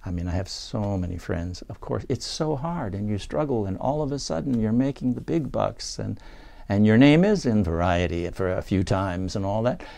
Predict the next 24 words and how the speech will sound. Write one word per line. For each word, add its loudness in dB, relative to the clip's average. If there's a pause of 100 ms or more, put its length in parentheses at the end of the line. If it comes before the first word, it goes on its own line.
(120)
And 2
so 2
they 4
run 4
and -4
says, -4
"You -2
know, -4
I've -8
worked -10
so -4
hard. -6 (140)
I -6
really -2
deserve -4
this." -8
And -6
they -4
go -2
up -4
and -4
buy -4
the -6
big -6